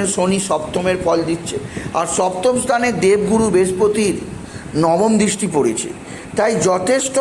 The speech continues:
ভালো যাবে এই ছটা মাস। বিশেষ করে শনি যতদিন বক্রী অবস্থায় আছে, পনেরোই নভেম্বর পর্যন্ত বৈবাহিক জীবনে যথেষ্ট সৌভাগ্য। আপনার পার্টনার,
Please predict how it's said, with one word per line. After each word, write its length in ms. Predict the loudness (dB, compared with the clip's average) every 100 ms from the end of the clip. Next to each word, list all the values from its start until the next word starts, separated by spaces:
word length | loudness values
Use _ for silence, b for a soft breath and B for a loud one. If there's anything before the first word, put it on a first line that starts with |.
| 0
ভালো 280 | 0 2 4
যাবে 280 | 4 4 2
এই 140 | 2 2
ছটা 340 | 0 0 0
মাস। 400 | 2 2 2 0 -2 -6 B B B -6 -2
বিশেষ 300 | 0 2 0
করে 220 | 2 2 2
শনি 360 | 2 2 2 4
যতদিন 520 | 2 2 2 2 0 2
বক্রী 380 | 2 0 0 0
অবস্থায় 500 | 2 0 0 0 2
আছে, 320 | 0 0 0 0 -4 B B B -8 0
পনেরোই 440 | 2 2 2 2
নভেম্বর 520 | 2 2 2 2 2 2
পর্যন্ত 380 | 0 2 0 0 0 2
বৈবাহিক 540 | 0 2 0 0 0 -2
জীবনে 400 | 0 0 2 2 2
যথেষ্ট 460 | 0 2 0 0 -2
সৌভাগ্য। 560 | 0 2 2 0 -4 -6 -12 -12 B B B
আপনার 320 | -6 -2 -2 -2 -2
পার্টনার, 500 | -4 -2 0 0